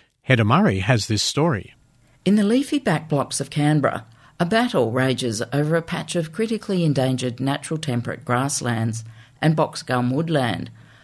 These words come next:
Speaker 2: locally referred to as Lawson North grasslands. It's an environmental battle of small yet epic proportions.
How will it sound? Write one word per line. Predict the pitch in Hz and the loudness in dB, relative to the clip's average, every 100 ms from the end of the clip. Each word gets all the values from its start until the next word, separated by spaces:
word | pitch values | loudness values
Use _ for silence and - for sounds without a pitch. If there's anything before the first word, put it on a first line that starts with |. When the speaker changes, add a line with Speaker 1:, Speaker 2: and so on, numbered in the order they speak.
| - - | -20 0
Speaker 2:
locally | 151 220 160 165 117 | 2 2 0 -2 -2
referred | 127 123 139 120 | -4 -2 -2 0
to | 139 127 | -4 -4
as | 135 135 135 | -4 -4 -4
Lawson | 135 147 - 143 151 | -2 -2 -2 0 2
North | 160 160 160 | 2 -2 -2
grasslands. | 175 175 160 - 80 - - - _ _ _ _ _ _ - _ | -2 -2 -2 -6 -6 -8 -14 -18 _ _ _ _ _ _ -20 _
It's | 170 | 2
an | 226 190 | 4 4
environmental | 190 185 240 247 151 165 135 | 6 4 4 4 4 2 0
battle | 131 143 151 117 120 - - | 0 -2 -2 -6 -10 -16 -6
of | 156 | -4
small | 156 196 196 202 196 - | -2 0 2 0 -2 -2
yet | 165 160 | -2 0
epic | 180 185 - - | -2 -4 -6 -14
proportions. | - - 131 143 151 76 - - | -14 -6 -2 0 -2 -6 -10 -16